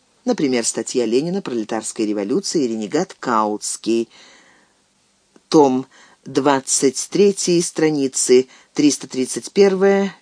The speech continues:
четыреста двенадцатая, и "Терроризм и коммунизм" Троцкого. Петроград, тысяча девятьсот двадцатый год.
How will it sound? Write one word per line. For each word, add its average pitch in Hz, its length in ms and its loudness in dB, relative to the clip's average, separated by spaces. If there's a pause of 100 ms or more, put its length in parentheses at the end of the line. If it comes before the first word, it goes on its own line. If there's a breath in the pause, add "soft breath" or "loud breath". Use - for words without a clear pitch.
четыреста - 440 -4
двенадцатая, 110 840 -4 (480 loud breath)
и 180 500 2
"Терроризм 196 840 0
и 202 200 -4
коммунизм" 135 800 -2
Троцкого. 117 840 -2 (760)
Петроград, 131 720 0 (160)
тысяча - 320 -4
девятьсот 131 360 -4
двадцатый 117 560 -4
год. - 360 -10